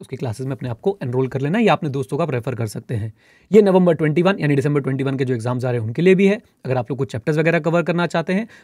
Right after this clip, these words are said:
फुल कोर्स में से आप वो चैप्टर कवर कर सकते हैं, अलग से चैप्टर्स वाले कोर्सेज नहीं हैं।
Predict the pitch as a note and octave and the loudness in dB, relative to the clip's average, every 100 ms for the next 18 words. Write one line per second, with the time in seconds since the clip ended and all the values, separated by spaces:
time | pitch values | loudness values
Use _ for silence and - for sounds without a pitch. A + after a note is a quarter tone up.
0 | - F3 A#3 A3 G3+ G#3+ G3+ F#3+ F3+ D#3 | -6 -2 2 4 2 2 2 2 0 -2
1 | F3+ D3 F3 - D#3+ C#3 A#2 - A2+ B2 | -2 0 -2 0 -2 0 -8 -8 -6 -4
2 | C#3 D3 C#3 C3 C#3+ D3 D3 C#3 D3+ C3+ | -4 -4 -4 -2 0 0 -2 -2 0 2
3 | G#3 G#3+ | 4 2